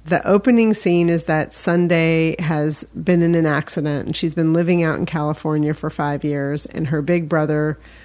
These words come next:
goes off to California to see what's happened, and she ends up moving home. Then it's just a book about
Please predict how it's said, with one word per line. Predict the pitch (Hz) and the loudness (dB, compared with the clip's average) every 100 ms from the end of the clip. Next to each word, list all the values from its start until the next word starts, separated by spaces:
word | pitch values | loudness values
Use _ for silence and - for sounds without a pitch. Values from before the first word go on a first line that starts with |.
| - _ | -20 _
goes | 180 180 170 | 2 4 4
off | 160 156 - | 2 0 -4
to | |
California | - 165 156 - 160 156 151 147 143 143 - - - | -4 -2 -2 -2 0 0 0 -2 -4 -8 -16 -20 -8
to | 190 | -6
see | - 202 | 2 2
what's | 180 175 | 2 2
happened, | 170 156 160 151 147 - | 0 0 0 0 -2 -2
and | 165 | -2
she | - 170 | 0 0
ends | 156 165 | 0 0
up | 160 - | -2 -2
moving | 160 160 156 151 | 0 2 2 -2
home. | 131 165 139 117 139 156 - - - - - | -2 -2 -2 -4 -4 -6 -10 -20 -20 -20 -6
Then | 185 190 202 - | 2 4 2 0
it's | 190 - | -4 0
just | 196 180 - - 156 | 2 2 0 -8 -2
a | 156 147 - - - _ - | 0 -2 -4 -18 -20 _ 2
book | 226 226 | 4 4
about | 220 180 165 160 156 | 2 4 4 2 0